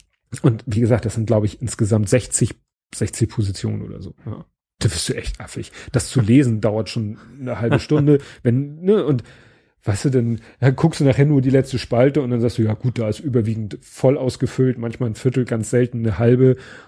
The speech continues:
Speaker 1: Pff, was willst du da noch dir genau angucken, ne? Und dann guckst du dir mal so einen halben an, wo er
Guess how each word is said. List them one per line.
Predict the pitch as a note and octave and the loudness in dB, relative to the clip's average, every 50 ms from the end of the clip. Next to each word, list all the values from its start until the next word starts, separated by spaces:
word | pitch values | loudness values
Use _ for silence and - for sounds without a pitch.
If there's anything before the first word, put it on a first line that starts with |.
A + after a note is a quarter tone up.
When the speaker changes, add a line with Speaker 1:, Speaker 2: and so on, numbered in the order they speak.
| _ _ _ - - _ - | _ _ _ -20 -20 _ -16
Speaker 1:
Pff, | - - - - - - - - - _ _ _ _ _ _ - - - - - | -14 -14 -12 -14 -14 -16 -20 -20 -20 _ _ _ _ _ _ -20 -18 -18 -10 -6
was | - G#2+ - - | -4 -4 0 0
willst | A#2+ A2+ - | 0 0 0
du | B2+ | -2
da | A2+ A#2+ A#2 | -2 -2 -2
noch | A2+ G#2+ | -2 -2
dir | - A#2+ A2 | 0 0 0
genau | G#2 A2 A2+ A2 A2+ | 0 0 -2 -4 -4
angucken, | A#2+ A#2+ C3 C3 - G#2+ G2+ - G#2+ | -4 -6 -6 -8 -10 -12 -12 -8 -6
ne? | A#2 D#3 | -4 -2
Und | F3 D#3+ | 2 2
dann | D3+ C#3+ C3+ | 2 2 2
guckst | - F#3 F3 - | 0 -2 -2 0
du | E3 | 2
dir | D#3 D#3+ | 2 4
mal | D3+ C#3+ | 4 2
so | C3 C#3+ | 2 2
einen | C3 A#2 | 0 2
halben | A2+ B2+ D3+ E3+ D#3+ D3 | 4 4 4 4 2 0
an, | C3+ C#3 D3+ E3+ C3+ | -2 0 0 0 2
wo | C3 C3+ | 2 2
er | A#2+ | 2